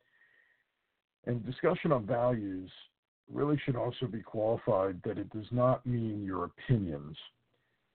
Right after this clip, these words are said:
You know, some people have a hard time separating the two, and they may have, uh, other people may have a hard time with coworkers who are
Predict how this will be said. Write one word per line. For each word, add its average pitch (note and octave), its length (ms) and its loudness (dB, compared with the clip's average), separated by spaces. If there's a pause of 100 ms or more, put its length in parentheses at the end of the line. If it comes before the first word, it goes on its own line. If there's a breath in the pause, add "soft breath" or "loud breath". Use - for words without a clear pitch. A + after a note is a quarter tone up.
(100)
You G2+ 80 2
know, F#2 120 0
some A#2+ 140 4
people A#2 320 2
have G2 140 -2
a F2+ 80 -2
hard G2 260 0
time F#2 200 -2 (100)
separating F2+ 560 -2
the D2+ 80 -10 (140)
two, D#2+ 460 -6 (280)
and F#2+ 160 -2
they F#2 80 0
may G#2+ 320 2
have, F#2 480 6 (280)
uh, F2+ 240 6
other B2 200 8
people F2+ 240 0
may F2 140 -4
have E2+ 100 -8
a E2+ 60 0
hard F2+ 280 2
time F2 200 2
with E2 140 -4 (160)
coworkers E2+ 760 2 (560)
who G2+ 160 4
are G2 100 4